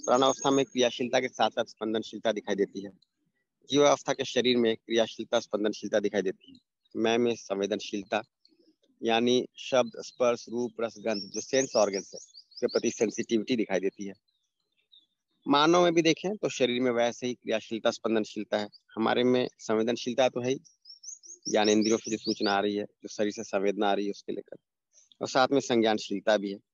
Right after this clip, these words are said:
इसको संज्ञानीयता तक ले जाने के लिए काम कर रहे हैं। तो शिक्षा संस्कार पूर्वक ये काम पूरा होना है। तो ये जो submergence को हमने देखा, अनुभव के स्तर पे देखा,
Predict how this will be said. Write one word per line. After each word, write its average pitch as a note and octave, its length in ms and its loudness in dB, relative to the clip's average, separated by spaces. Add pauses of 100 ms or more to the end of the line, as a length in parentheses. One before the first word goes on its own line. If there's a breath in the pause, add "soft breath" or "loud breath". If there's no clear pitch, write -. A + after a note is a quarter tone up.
(120)
इसको - 240 -8
संज्ञानीयता A#2 800 2
तक C3+ 180 -2
ले A2 120 2
जाने G2+ 220 0
के G#2+ 80 -8
लिए G#2+ 80 -6
काम F2 260 -6
कर F#2 140 -10
रहे F#2+ 160 -10
हैं। - 80 -20 (2500)
तो C#3 80 0
शिक्षा D#3+ 340 0
संस्कार D#3+ 500 2
पूर्वक D3 400 4
ये B2 100 -4
काम B2 240 2
पूरा A#2 240 0
होना A2 240 0
है। G2 120 -8 (1300)
तो D#3+ 60 0
ये E3 60 2
जो D#3+ 100 12
submergence D3+ 680 8
को F#3 100 0
हमने E3+ 160 4
देखा, C#3+ 260 -2 (840)
अनुभव A#2 240 -2
के - 140 -10
स्तर - 180 -6
पे G#2+ 120 -4
देखा, G2 240 -4